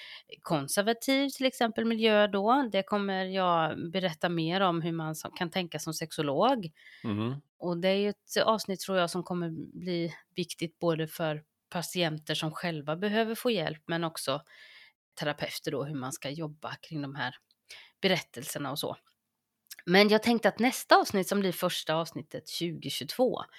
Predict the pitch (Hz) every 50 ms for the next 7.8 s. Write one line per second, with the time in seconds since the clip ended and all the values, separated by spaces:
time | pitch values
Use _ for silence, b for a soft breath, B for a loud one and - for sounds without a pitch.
0 | B B B B B B B B - - 220 220 - - 240 240 - - 208 190
1 | 165 160 160 175 180 175 160 160 156 - - 165 151 151 156 - 160 160 170 180
2 | 175 160 156 151 139 - - 180 170 - - 175 - - 208 202 208 220 254 254
3 | 262 262 - _ - 170 - - 185 175 170 170 160 160 156 - 175 170 160 160
4 | 180 233 233 208 175 156 156 - _ - - - - 190 185 170 160 156 156 156
5 | 156 165 156 151 147 - 170 165 156 - - - 170 - - - 147 139 139 143
6 | 143 156 160 156 - - - 131 127 135 131 135 139 - - 175 165 143 131 123
7 | - - - 185 165 139 123 - - - 143 147 165 180 160 -